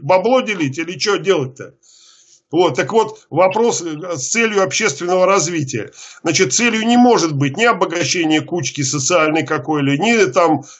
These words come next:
диктатура какого-нибудь социального класса там над всеми остальными. Это все фигня и фи-, фикция. Это все склока внутри социума, соц-, склока внутри народа. Вот. То, о чем сказал Михаил Викторович, что пора жить в гармонии с природой,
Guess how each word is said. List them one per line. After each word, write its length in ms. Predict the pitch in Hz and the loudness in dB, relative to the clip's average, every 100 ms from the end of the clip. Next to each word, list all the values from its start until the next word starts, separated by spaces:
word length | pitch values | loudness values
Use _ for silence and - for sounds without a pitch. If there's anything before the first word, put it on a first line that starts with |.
| - | -6
диктатура 680 | 170 - 208 196 220 196 | -4 0 0 0 0 -2
какого-нибудь 540 | 160 180 190 180 160 135 | -2 0 2 2 2 -2
социального 540 | 165 185 175 160 156 | -4 0 2 2 0
класса 480 | 127 170 170 - 160 | -2 2 2 2 -4
там 320 | 151 143 135 - - - | 0 0 0 -4 -8 -2
над 220 | - - | 0 0
всеми 280 | 196 185 170 | 0 0 2
остальными. 800 | 151 - 165 156 156 143 131 - _ - _ | 0 0 0 2 2 0 -2 -6 _ -20 _
Это 240 | 202 202 | -2 -2
все 540 | 143 160 202 190 165 151 | -2 0 2 2 0 -2
фигня 440 | 131 185 160 180 | -2 -6 0 2
и 120 | 151 | 2
фи-, 180 | 135 170 | 0 -4
фикция. 480 | - 202 135 - 131 | -4 -4 -4 0 0
Это 160 | - 175 | 2 2
все 280 | 202 208 - - | 2 2 0 -4
склока 540 | - - 220 220 - 196 | -6 -2 0 0 2 0
внутри 480 | 196 196 135 208 | 0 0 -2 -2
социума, 720 | 196 214 208 - 165 147 131 - | 0 2 2 2 -2 0 0 0
соц-, 420 | - 202 160 131 - 160 | 0 0 0 -4 -12 -12
склока 460 | - 190 208 214 196 | -8 0 2 2 -2
внутри 380 | 180 160 196 190 | -2 -4 -4 2
народа. 640 | 190 196 190 147 113 92 _ - - - - | 2 4 2 0 -4 -8 _ -20 -20 -20 -6
Вот. 360 | 143 131 - _ _ - | 0 0 -2 _ _ 0
То, 140 | 214 | 2
о 60 | 196 | 4
чем 200 | 208 190 | 2 0
сказал 440 | - 185 185 185 | 0 0 2 0
Михаил 340 | 175 143 175 170 | 0 0 2 2
Викторович, 600 | 220 226 190 156 127 - | -4 -4 -4 -2 -4 -6
что 120 | 151 | -4
пора 300 | 143 185 190 | 0 4 4
жить 220 | 156 180 | 2 -2
в 80 | 143 | -2
гармонии 580 | 143 196 196 202 165 156 | 0 2 2 2 2 -2
с 100 | - | -4
природой, 640 | 175 175 170 135 110 98 | -8 -6 -2 -4 -4 -12